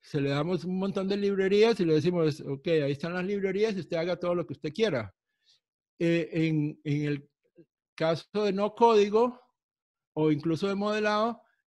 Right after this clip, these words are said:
mucha de la funcionalidad está proveída por el sistema. Entonces, eh, eh, es invertido la pirámide en ese sentido. Ahora, eh, pa-, en la parte de abajo necesitamos,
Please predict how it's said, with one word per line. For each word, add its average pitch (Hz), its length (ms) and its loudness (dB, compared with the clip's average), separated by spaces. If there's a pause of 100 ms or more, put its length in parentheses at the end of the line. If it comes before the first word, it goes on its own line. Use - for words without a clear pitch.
(160)
mucha 175 300 -2
de 202 60 0
la 214 120 2
funcionalidad 220 800 2
está 214 240 -4
proveída 175 420 -2
por 175 160 -2
el 143 80 -4
sistema. 143 600 -6 (920)
Entonces, 143 580 -2
eh, 135 240 -4
eh, 139 300 -4
es 139 200 -6
invertido 165 520 -2
la 160 160 -4
pirámide 151 540 -4
en 135 100 -6
ese 139 180 -8
sentido. 139 720 -4 (600)
Ahora, 165 540 2 (1040)
eh, 151 180 0 (180)
pa-, 160 140 -2
en 151 140 2
la 147 120 0
parte 175 260 0
de 220 60 4
abajo 220 440 4
necesitamos, 175 640 -2